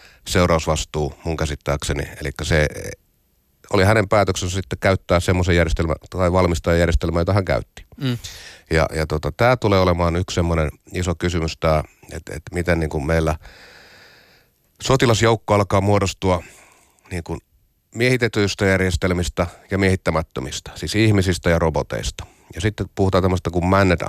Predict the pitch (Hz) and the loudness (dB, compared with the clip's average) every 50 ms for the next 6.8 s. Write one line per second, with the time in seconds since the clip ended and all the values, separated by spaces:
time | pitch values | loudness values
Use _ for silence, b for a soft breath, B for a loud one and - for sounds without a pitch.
0 | 90 92 90 82 82 78 73 - _ - 95 90 87 85 80 76 69 67 69 69 | 2 2 2 2 2 0 -2 -4 _ 0 2 2 4 2 2 0 -2 -4 -4 -6
1 | 69 73 - - 76 - 73 73 76 78 80 98 104 101 87 85 - - 92 85 | -6 -6 -6 -10 -6 -4 -4 -2 0 0 2 4 4 4 2 0 0 -2 0 0
2 | 82 78 78 78 80 76 71 - - - - - - - - - _ _ _ _ | 2 0 2 2 2 0 0 -2 -6 -10 -10 -12 -14 -16 -18 -20 _ _ _ _
3 | B B B B B B B B - - - 110 104 101 92 - 123 117 107 98 | B B B B B B B B -8 -2 0 2 2 2 2 4 4 4 4 4
4 | 87 82 87 82 82 92 101 110 107 - - 92 87 90 101 110 107 - - 120 | 2 2 0 -2 -2 0 2 2 0 0 0 2 2 4 4 2 2 0 0 -2
5 | 120 143 147 123 - - - 58 55 52 50 - - - 104 95 92 - - - | 0 2 0 0 -2 -4 -8 -8 -6 -8 -8 -10 -6 -2 0 0 0 0 -6 -8
6 | - - - 82 - - 92 98 113 117 - - _ - - | -8 -8 -10 -10 -4 0 0 2 2 2 0 -2 _ -4 -4